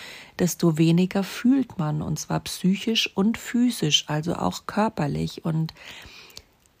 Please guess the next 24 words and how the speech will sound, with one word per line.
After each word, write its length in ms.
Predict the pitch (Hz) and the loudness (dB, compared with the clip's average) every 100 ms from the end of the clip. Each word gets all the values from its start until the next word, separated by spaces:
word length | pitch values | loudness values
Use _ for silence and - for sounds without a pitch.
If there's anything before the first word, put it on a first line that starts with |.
| _ _ _ - | _ _ _ -2
das 260 | 175 156 | 0 4
Wichtige 440 | 165 214 - 170 - | 2 2 0 -2 -2
ist 280 | - - 160 | -4 -2 0
dann 180 | 156 | 4
ja, 240 | 160 156 - | 4 4 2
gute 360 | 151 175 175 160 | -2 0 0 0
Therapie 640 | - 156 160 - - 208 | 0 -2 -2 -2 -2 -2
zu 180 | - 190 | 0 2
machen, 380 | 190 190 185 | 2 2 0
Therapeuten 760 | 180 160 160 - 160 170 185 180 | 0 -2 -4 -2 2 2 2 0
oder 260 | - 160 | 0 -4
Unterstützung 760 | - 160 151 - 196 220 - 180 | -2 -2 -4 -2 -2 -2 0 -2
zu 140 | - 160 | -2 -6
finden, 420 | - 170 170 170 | -2 0 0 0
denn 300 | 165 151 170 | -2 -4 -4
die 220 | - 165 | -6 -4
wenigsten, 840 | 151 151 151 175 - - 185 185 190 | -2 -2 0 -2 -2 0 2 2 -2
also 480 | - 156 156 160 170 - - - - - | -4 -4 -4 -4 -4 -8 -12 -18 -10 -6
es 200 | 175 - | -6 -2
allein 380 | 156 135 180 | -2 2 2
zu 160 | 196 196 | 2 4
schaffen, 600 | - 180 185 196 190 185 | 6 6 4 0 0 0
geht 220 | - 170 | -2 -2
bestimmt 460 | 156 147 - 160 | -2 -4 -2 -2